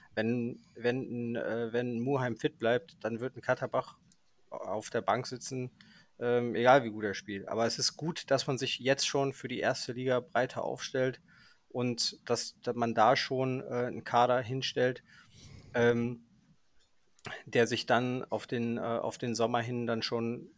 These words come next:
was gefestigter ist, äh, und die jungen Spieler dann auch schon ein bisschen mehr das System verstehen. Ich meine, das ist auch gar nicht arrogant oder sowas. Ich sehe uns mit einer neunundneunzig-prozentigen Chance aufzusteigen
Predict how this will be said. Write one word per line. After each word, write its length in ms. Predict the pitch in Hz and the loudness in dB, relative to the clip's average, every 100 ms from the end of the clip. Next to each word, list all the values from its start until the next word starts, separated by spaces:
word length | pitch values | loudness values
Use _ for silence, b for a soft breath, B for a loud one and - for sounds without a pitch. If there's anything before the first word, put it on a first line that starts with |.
| - | -2
was 180 | 120 - | -2 -2
gefestigter 640 | - 131 - - - 123 | -2 -2 -2 -4 -4 -2
ist, 260 | 120 - - B B B | -2 -4 -8 B B B
äh, 60 | - | -6
und 260 | 117 117 127 | -4 -4 -4
die 120 | 113 | -2
jungen 240 | 120 127 | 0 0
Spieler 360 | - - 123 120 | -2 0 2 4
dann 180 | 117 120 | 2 2
auch 160 | 120 | 0
schon 380 | - 123 120 127 | 0 -2 -2 -4
ein 120 | 117 | -4
bisschen 260 | 113 - 117 | -2 -2 0
mehr 140 | 117 | 0
das 120 | 113 | 0
System 320 | - - 127 113 | -2 -4 -4 -4
verstehen. 440 | 117 - 104 92 b b b | -8 -4 -4 -6 b b b
Ich 80 | - | 2
meine, 100 | 143 | 4
das 80 | 156 | 4
ist 60 | |
auch 100 | 139 | 2
gar 140 | 139 147 | 4 4
nicht 140 | 151 | 4
arrogant 380 | 135 120 131 147 | 0 2 0 0
oder 140 | 139 | -2
sowas. 320 | 131 139 135 127 | -2 -2 -2 -4
Ich 140 | - | -4
sehe 200 | 131 135 | 0 0
uns 400 | 127 127 - - - | -2 -4 -4 -6 -8
mit 200 | 123 120 | -4 0
einer 120 | 117 | 2
neunundneunzig-prozentigen 1400 | 123 147 139 127 135 - - 123 135 120 123 120 127 - | 4 4 4 2 0 -4 -6 -2 -2 -2 -6 -6 -8 -12
Chance 420 | - 131 123 - - | -6 -2 0 0 -2
aufzusteigen 760 | 120 - - - 113 117 123 | -4 -4 -6 -2 0 -2 -6